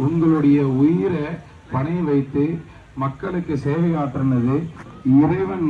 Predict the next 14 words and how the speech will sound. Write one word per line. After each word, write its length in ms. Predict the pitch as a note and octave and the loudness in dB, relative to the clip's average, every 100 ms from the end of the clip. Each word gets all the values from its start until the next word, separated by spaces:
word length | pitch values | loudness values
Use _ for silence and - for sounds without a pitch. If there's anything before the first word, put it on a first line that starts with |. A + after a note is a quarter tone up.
| C#3 | 0
வந்து 300 | C3 B2+ C#3+ E3+ - - - - C3+ | 0 0 -2 -4 -10 -20 -20 -10 -4
நம்மளுடைய 560 | C#3+ D3+ D3 C#3 C3+ C#3 D#3 F3+ - - - B2 | 0 4 2 4 2 2 -2 -6 -10 -18 -6 -4
அனைத்து 420 | D3+ G3 G3+ - F3 | -2 -4 -4 0 4
ரீதியாகவும் 760 | D3 D#3+ E3+ D#3+ D3 D3 E3 E3+ C#3 | 6 6 6 4 2 0 0 -4 -4
நல்லது 340 | C3+ E3 D#3+ C#3 | -2 0 -2 -2
செய்யறதுக்கு 560 | C#3+ C3+ C3 C3+ C3 C3+ A#2 | -4 -4 -6 -8 -8 -8 -6
சமமாக 460 | B2 C#3+ D3 C#3+ C#3 D#3 D#3 - C#3 C3 | -4 -4 -2 -2 -2 -6 -10 -10 -6 -2
அமைந்ததுதான் 640 | C#3+ C3 B2+ B2+ C#3+ D#3+ D#3+ - - C3+ | 0 0 0 -2 -2 -4 -8 -16 -6 0
நீங்கள் 260 | C3+ B2+ B2+ | 2 2 0
அனைவரும் 440 | C#3 D3+ D3+ D#3+ - | 2 2 2 0 0
செய்த 320 | C#3 C3+ D3 C#3+ | -2 -2 -4 0
தூய்மையான 500 | D3 D3+ C#3+ C3+ C#3 B2+ | 0 2 0 0 0 -2
விஷயங்கள். 440 | B2+ B2+ B2 A#2 A#2+ - - - - - - - - - - - - - - - - - - - - - - - - - - - - | 0 -2 -2 -4 -8 -18 -18 -18 -18 -18 -18 -18 -14 -16 -14 -16 -16 -14 -16 -16 -16 -16 -16 -14 -16 -16 -16 -16 -16 -16 -18 -14 0
ரெண்டே 260 | C#3 D#3 | 2 4